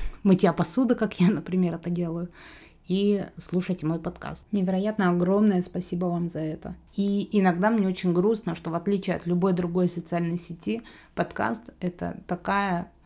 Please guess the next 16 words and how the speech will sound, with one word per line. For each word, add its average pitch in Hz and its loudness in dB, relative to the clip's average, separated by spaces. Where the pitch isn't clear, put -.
обезличенная 180 2
штука, 226 -2
в - -16
которой 202 2
я 208 4
не 208 4
вижу 170 -2
своих 165 -8
слушателей, 220 -4
а 175 2
мои 185 2
слушатели 180 -4
зачастую 175 2
не 180 8
видят 165 -2
меня. 202 0